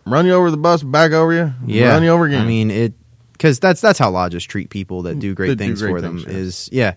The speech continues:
Speaker 1: Unless there's some severe other problems, yeah.
Speaker 2: So that creates a whole other set of issues. Um, and
Speaker 1: Spreads dissension within the lodge about
Speaker 2: Well, not within the lodge. It begins traveling to other lodges, which
Speaker 1: Yes.
Speaker 2: is not something a lodge should do.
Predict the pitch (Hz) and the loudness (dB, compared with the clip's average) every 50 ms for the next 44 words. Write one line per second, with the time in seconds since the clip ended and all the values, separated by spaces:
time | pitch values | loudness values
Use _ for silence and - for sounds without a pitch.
0 | _ - - 135 135 135 135 - 143 127 - - 123 117 - - 113 104 101 110 | _ -6 -4 -2 0 -2 -2 -2 -4 -6 -4 -6 -6 -6 -6 -8 -8 -8 -6 -6
1 | 104 101 71 71 90 92 82 - 92 80 - - - - - - - - - - | -6 -6 -6 -8 -8 -8 -10 -12 -14 -16 -16 -20 -20 -20 -20 -16 -12 -8 -2 0
2 | 175 165 156 147 139 127 120 113 - _ _ _ _ _ _ _ _ _ _ _ | 2 4 6 6 4 4 2 -2 -6 _ _ _ _ _ _ _ _ _ _ _
3 | _ _ _ _ _ _ _ _ _ _ _ _ _ _ _ _ _ _ _ - | _ _ _ _ _ _ _ _ _ _ _ _ _ _ _ _ _ _ _ -10
4 | 127 120 117 151 196 233 220 - - - 185 175 160 147 139 - - 113 104 117 | -8 -4 0 2 2 2 2 0 -2 0 2 4 4 2 2 0 -2 -4 -2 -2
5 | 123 117 - - 107 101 98 92 92 - - 98 90 87 80 85 82 - - 87 | -2 -2 -2 -2 -2 -2 -2 -4 -6 -6 -8 -8 -8 -6 -8 -8 -10 -10 -10 -10
6 | 101 123 131 - - - _ _ - - _ _ _ _ _ _ - 95 107 110 | -10 -10 -12 -14 -18 -20 _ _ -20 -20 _ _ _ _ _ _ -6 -4 -2 -2
7 | 110 110 110 110 107 107 101 - _ - - 113 123 123 120 123 123 120 120 120 | -2 -2 -2 -2 -4 -6 -8 -10 _ -8 -6 -4 -2 0 0 0 0 0 0 0
8 | 117 113 110 - - - - - - - 175 190 196 185 180 190 190 - - 190 | -2 -2 -4 -8 -12 -16 -16 -10 -6 -2 -2 -2 -2 -2 -4 -6 -6 -4 -4 -4
9 | 175 175 - 165 156 151 147 143 143 139 135 131 127 123 120 120 110 107 110 104 | -4 -4 -4 -6 -6 -4 -4 -4 -4 -6 -6 -6 -6 -6 -6 -6 -6 -6 -6 -8
10 | 101 101 90 87 90 92 - - _ - - 208 220 196 180 - - 117 117 95 | -8 -10 -10 -10 -12 -12 -16 -18 _ -10 -6 -4 -2 -2 -4 -4 -6 -8 -6 -4
11 | 110 131 196 202 113 87 78 71 80 90 104 110 98 127 123 139 139 131 120 101 | -2 -2 0 -2 -2 -4 -8 -10 -8 -8 -8 -4 -4 -2 0 0 0 0 -2 -4
12 | - - - - 127 143 151 135 123 120 113 107 104 104 - 113 113 107 101 101 | -6 -4 0 2 4 4 4 4 2 -2 -2 -4 -4 -4 -2 -2 -2 -2 0 2
13 | 123 160 165 113 90 87 78 85 101 117 123 127 - - - - - - 285 311 | 2 2 2 2 0 -4 -8 -10 -10 -10 -10 -8 -8 -8 -8 -8 -8 -6 -6 -6
14 | 262 185 - 190 160 123 107 101 98 104 104 - - - - 143 - 113 87 - | -6 -6 -6 -8 -6 -8 -8 -8 -8 -10 -10 -12 -14 -18 -18 -14 -12 -12 -12 -12